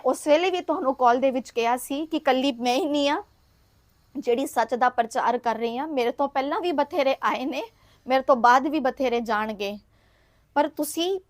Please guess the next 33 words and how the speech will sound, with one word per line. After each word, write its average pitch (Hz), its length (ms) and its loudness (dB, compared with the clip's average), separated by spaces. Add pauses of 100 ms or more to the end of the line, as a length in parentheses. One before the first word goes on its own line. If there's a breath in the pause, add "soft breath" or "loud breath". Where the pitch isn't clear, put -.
(200)
ਮੈਨੂੰ 285 400 2
ਫੋਨ 320 340 6
ਕਰਕੇ 302 380 4
ਧਮਕਾ 262 560 4
ਰਹੇ 359 160 4
ਹੋ 440 200 4 (520)
ਕਿ 349 180 0 (300)
ਇਹ 277 120 6
ਵੀਡੀਓ 302 260 2
ਨੂੰ 311 160 2
ਡਿਲੀਟ 277 300 0
ਕਰੋ, 320 380 6 (400)
ਤੇ 277 80 0
ਮੈਂ 277 140 -2
ਉਸੇ 269 320 -2
ਵੇਲੇ 277 240 2
ਤੁਹਾਨੂੰ 254 340 -4
ਕਹਿ 226 160 -4
ਦਿੱਤਾ 220 300 -4
ਸੀ 262 240 -10
ਕਿ - 160 -12 (100)
ਇਹ 247 140 -4
ਵੀਡੀਓ 226 340 -4
ਡਿਲੀਟ 220 360 -8
ਨਹੀਂ 233 360 -6
ਹੋਵੇਗੀ। 202 500 -10 (1160)
ਸੰਗਤ 277 340 -2
ਜੀ, 302 300 -6 (880)
ਹੁਣ 247 220 -2
ਗੱਲ 220 260 2
ਆਂਦੀ 247 460 -2
ਹੈ 269 180 -2 (220)
ਕਿ 285 220 -4